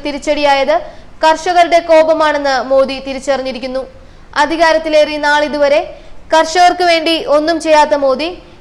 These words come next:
ഇപ്പോൾ പ്രഖ്യാപനത്തിനൊരുങ്ങുന്നത് തിരഞ്ഞെടുപ്പ് മുമ്പിൽ കണ്ടാണെന്നും പ്രതിപക്ഷ പാർട്ടികൾ ആരോപിക്കുന്നു. കർഷകരുടെ വായ്പകൾ എഴുതിത്തള്ളാതെ മോദിയെ ഉറങ്ങാനോ വിശ്രമിക്കാനോ അനുവദിക്കില്ലെന്ന് നേരത്തെ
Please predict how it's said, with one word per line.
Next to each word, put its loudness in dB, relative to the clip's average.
ഇപ്പോൾ 2
പ്രഖ്യാപനത്തിനൊരുങ്ങുന്നത് 0
തിരഞ്ഞെടുപ്പ് -2
മുമ്പിൽ -6
കണ്ടാണെന്നും -2
പ്രതിപക്ഷ -2
പാർട്ടികൾ -2
ആരോപിക്കുന്നു. -2
കർഷകരുടെ 2
വായ്പകൾ 2
എഴുതിത്തള്ളാതെ 2
മോദിയെ 0
ഉറങ്ങാനോ 0
വിശ്രമിക്കാനോ -2
അനുവദിക്കില്ലെന്ന് -2
നേരത്തെ 2